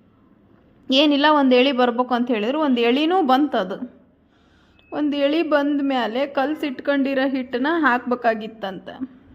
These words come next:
ಒಂದ್ ಎಳಿ ಅಂತ ಹೇಳಿದ್ರೆ ಅದು ಒಂದು ನೀಟಾಗಿ ಬರಕ್ ಕುಂತಿದ್ದಿಲ್ಲ. ಹಂಗಾಗಿ ಇನ್ನೂ ಒಂಚೂರು ಕುದಿಲ್ ತಡಿ ಅಂತ ಹೇಳಿ ಕುದಿಯಾಕ್ಬಿಟ್ಟೆ ನೋಡ್ರಿ. ಒಟ್ಟಲ್ಲಿ ನಾ ಮಾಡಿರೋ ತಪ್ಪು ಮಾತ್ರ ನೀವು ಯಾರೂ ಮಾಡಕ್ ಹೋಗ್ಬೇಡ್ರಿ. ನಿಮ್ಗೆಲ್ಲರಿಗೂ ಬರ್ತಿರ್ತೈತಿ ಅನಿಸ್ತೈತಿ ಮೇ ಬಿ.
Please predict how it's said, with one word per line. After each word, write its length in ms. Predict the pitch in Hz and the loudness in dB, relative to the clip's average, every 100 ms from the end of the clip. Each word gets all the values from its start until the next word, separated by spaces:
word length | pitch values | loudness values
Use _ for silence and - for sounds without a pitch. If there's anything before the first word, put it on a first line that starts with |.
| - - _ _ - - - - - - 277 | -20 -20 _ _ -20 -20 -20 -20 -20 -10 -2
ಒಂದ್ 200 | 262 262 | 2 2
ಎಳಿ 280 | 269 285 330 | 2 2 2
ಅಂತ 220 | 311 311 | 2 2
ಹೇಳಿದ್ರೆ 320 | 294 320 311 | 0 2 2
ಅದು 120 | 294 | 2
ಒಂದು 420 | 269 269 262 254 247 - - - | 2 0 2 0 -2 -8 -14 -6
ನೀಟಾಗಿ 480 | 269 294 311 320 277 | -2 -2 0 0 2
ಬರಕ್ 220 | 269 277 | 0 0
ಕುಂತಿದ್ದಿಲ್ಲ. 400 | 285 277 247 294 | -2 -2 -4 -4
ಹಂಗಾಗಿ 320 | 359 277 285 | -2 -2 -2
ಇನ್ನೂ 180 | 269 269 | -2 -2
ಒಂಚೂರು 260 | 277 269 254 | -2 -2 -4
ಕುದಿಲ್ 340 | 262 233 233 | -4 -4 -4
ತಡಿ 260 | 233 220 220 | -4 -4 -4
ಅಂತ 200 | 214 208 | -6 -6
ಹೇಳಿ 340 | 311 370 440 | -4 -2 -2
ಕುದಿಯಾಕ್ಬಿಟ್ಟೆ 540 | 262 233 220 208 208 185 | 0 0 0 -6 -8 -8
ನೋಡ್ರಿ. 340 | 156 - - _ _ _ _ _ _ _ _ _ _ _ _ _ _ - | -8 -12 -16 _ _ _ _ _ _ _ _ _ _ _ _ _ _ -8
ಒಟ್ಟಲ್ಲಿ 420 | 254 247 285 277 | -2 0 0 2
ನಾ 220 | 269 262 285 | 2 2 2
ಮಾಡಿರೋ 420 | 285 277 294 285 | 2 2 0 -2
ತಪ್ಪು 320 | 285 262 269 | -2 -4 -2
ಮಾತ್ರ 260 | 254 247 269 | -2 0 -2
ನೀವು 200 | 247 220 | -2 -4
ಯಾರೂ 220 | 214 277 | -4 -4
ಮಾಡಕ್ 280 | 302 277 359 | -4 -4 -4
ಹೋಗ್ಬೇಡ್ರಿ. 500 | 320 277 311 320 339 | -6 -4 -4 -4 -4
ನಿಮ್ಗೆಲ್ಲರಿಗೂ 580 | 320 294 285 302 311 | -2 -2 -2 -2 -2
ಬರ್ತಿರ್ತೈತಿ 640 | 285 285 285 320 - 320 320 | -2 -2 -4 -10 -10 -10 -6
ಅನಿಸ್ತೈತಿ 480 | 277 311 - 311 302 | -6 -6 -10 -10 -8
ಮೇ 240 | 294 285 | -6 -6
ಬಿ. 220 | 277 311 | -6 -8